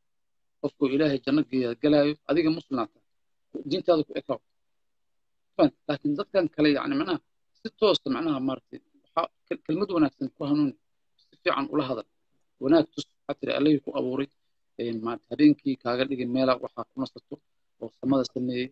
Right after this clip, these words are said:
oo, yacni, macnaha, maaragtay, ee, kuu sa-, raashin ku siiyo, ku irsaaqa." Haas dheh, caafimaad ku sii dheh. Laakiin Ilaahay man-, manooyinkiisa uga sheekee, laakiin ha ku, adiga booska Ilaahay inta gashta ku xanaaq, nacladan qofka maxaa ku, marka u nacladaysa?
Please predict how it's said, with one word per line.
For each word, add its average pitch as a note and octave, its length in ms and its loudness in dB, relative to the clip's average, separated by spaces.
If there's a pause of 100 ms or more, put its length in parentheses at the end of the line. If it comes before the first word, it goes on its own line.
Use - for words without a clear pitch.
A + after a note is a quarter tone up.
(320)
oo, A#2+ 160 -6
yacni, B2 260 0
macnaha, B2+ 260 -2
maaragtay, B2+ 460 -4
ee, A#2 160 -8
kuu - 180 -6
sa-, - 180 -8
raashin B2 280 -6
ku - 100 -10
siiyo, - 240 -8
ku - 100 -16
irsaaqa." B2+ 380 -4 (400)
Haas B3 140 2
dheh, F#3+ 240 0
caafimaad - 400 0
ku - 100 -20
sii - 200 -6
dheh. - 140 -10 (1200)
Laakiin - 260 -6
Ilaahay G3+ 260 6
man-, F3 280 -2 (160)
manooyinkiisa E3+ 540 4
uga E3+ 160 -2
sheekee, C#3+ 300 -2
laakiin C3 340 0
ha - 140 -12
ku, - 180 -16
adiga G#3 320 -2 (540)
booska G3+ 240 2
Ilaahay G3+ 240 2
inta E3 120 -6
gashta - 260 -6
ku - 120 -12
xanaaq, - 280 2
nacladan D3 340 4
qofka - 180 -8
maxaa - 180 -14
ku, - 120 -20
marka - 280 -16
u - 100 -10
nacladaysa? C#3+ 340 2